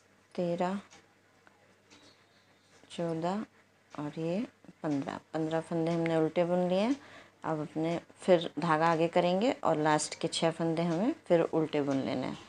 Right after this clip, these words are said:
One, two, three, four,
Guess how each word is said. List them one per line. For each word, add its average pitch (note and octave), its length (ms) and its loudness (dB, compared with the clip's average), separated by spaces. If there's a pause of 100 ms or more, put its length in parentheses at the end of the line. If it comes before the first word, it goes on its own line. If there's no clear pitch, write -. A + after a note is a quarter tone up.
(600)
One, E3 340 -6 (760)
two, E3 300 -4 (1600)
three, F3 460 -2 (1300)
four, F3 360 -2